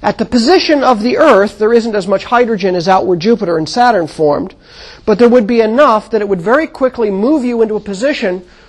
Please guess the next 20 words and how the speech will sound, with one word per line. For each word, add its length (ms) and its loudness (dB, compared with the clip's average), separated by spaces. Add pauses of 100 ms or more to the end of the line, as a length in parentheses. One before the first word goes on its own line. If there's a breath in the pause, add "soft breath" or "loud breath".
(140 soft breath)
where 140 -2
you 100 4
would 100 2
have 280 0
reducing 500 -4
chemistry 520 -6
in 80 -2
the 120 -2
atmosphere, 760 -4
and 140 -8
your 80 2
atmosphere 460 -2
would 160 -6
be 100 -10
too 300 -4
hot 320 -2
and 160 -12
too 240 -4
high 240 -2
pressure 500 -6